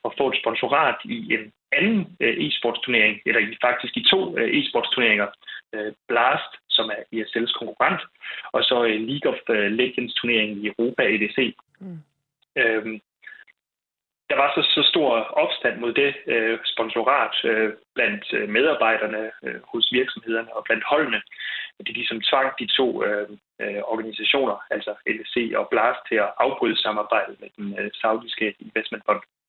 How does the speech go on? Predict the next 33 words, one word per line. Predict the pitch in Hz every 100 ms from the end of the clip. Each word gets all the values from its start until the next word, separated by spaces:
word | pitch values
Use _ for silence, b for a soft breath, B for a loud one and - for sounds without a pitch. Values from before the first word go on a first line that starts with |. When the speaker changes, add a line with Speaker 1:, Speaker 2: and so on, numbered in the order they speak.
| _ _ _ _ _ -
Speaker 2:
Er | 202
det | 269 269
her, | 269 80 - -
ifølge | 214 214 208 220
dig | 147 139 147
selvfølgelig, | - 160 143 135 - -
er |
det | 175 220
her | 220 - -
godt | 185 - - _ _ -
eller | 175
skidt | - - 240
for | -
e-sporten, | 185 - - 165 160 - -
at | 180
saudierne | 190 165 185 185 175 165 160 156 151 151 165 _ _ _
blander | 185 170 170 202
sig? | 185 - _ _ _ _ - - _ _ _ _ _ B B B _ _ -
Speaker 1:
Jamen, | 117 107
det | 139
er |
jo, | 147 139 123 117 B B B -
det | 135
var | 135
vel | 120 120
bare | 135 139
et | -
spørgsmål | 135 131 151 123
om | 113 - -
tid, | 190 165
før | 131
det | 117 113
kom | 143 131